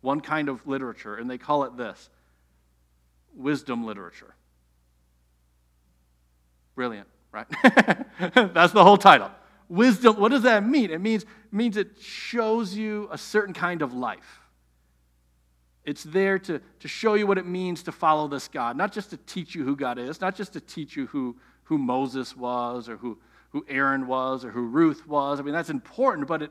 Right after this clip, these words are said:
but it's, it's teaching you about who God is. And it's teaching about why that matters in your own life, but it is not something that you can do by going like this and reading a random verse.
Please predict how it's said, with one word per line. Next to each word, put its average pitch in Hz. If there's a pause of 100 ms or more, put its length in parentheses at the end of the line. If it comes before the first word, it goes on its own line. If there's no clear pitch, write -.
(280)
but 151
it's, - (100)
it's -
teaching 190
you 156
about 127
who 139
God 127 (180)
is. - (540)
And 147
it's 147
teaching 190
about 147
why 160
that 160
matters 147 (320)
in 139
your 139
own 139
life, 165
but 151
it 143
is 131
not 185
something 127
that 117
you 123
can 117
do 131 (1040)
by 120
going 127
like 113
this 113 (1800)
and 107
reading 110
a 101
random 98
verse. -